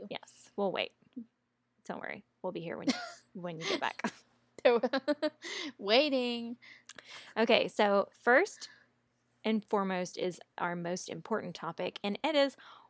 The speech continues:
Speaker 1: what do you think is Mark's zodiac sign?
Speaker 2: Oh, God.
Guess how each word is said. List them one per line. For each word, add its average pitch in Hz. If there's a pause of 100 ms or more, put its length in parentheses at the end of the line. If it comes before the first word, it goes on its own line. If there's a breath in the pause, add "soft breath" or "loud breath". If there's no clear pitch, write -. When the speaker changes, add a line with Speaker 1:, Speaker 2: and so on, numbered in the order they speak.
(100)
Speaker 1:
what 605
do 349
you 240
think 208 (420)
is 202
Mark's 190 (200)
zodiac 185
sign? - (960)
Speaker 2:
Oh, 302
God. 208